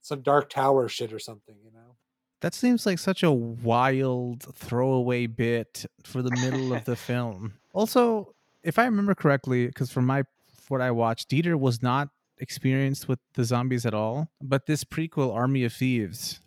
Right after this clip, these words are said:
Speaker 2: would indicate that he has some previous experience, which, by the way, it's already filmed. This movie's filmed. It's gonna come
Speaker 1: Oh.
Speaker 2: out this year, probably. Wi-, wild. I mean, so wild. This whole thing is wild.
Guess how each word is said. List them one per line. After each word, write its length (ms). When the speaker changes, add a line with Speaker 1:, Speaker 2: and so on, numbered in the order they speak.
Speaker 2:
would 260
indicate 580
that 140
he 140
has 340
some 300
previous 440
experience, 760
which, 180
by 120
the 100
way, 160
it's 140
already 300
filmed. 600
This 160
movie's 260
filmed. 500
It's 120
gonna 140
come 180
Speaker 1:
Oh. 40
Speaker 2:
out 160
this 240
year, 160
probably. 560
Wi-, 260
wild. 600
I 60
mean, 120
so 180
wild. 460
This 140
whole 120
thing 220
is 100
wild. 480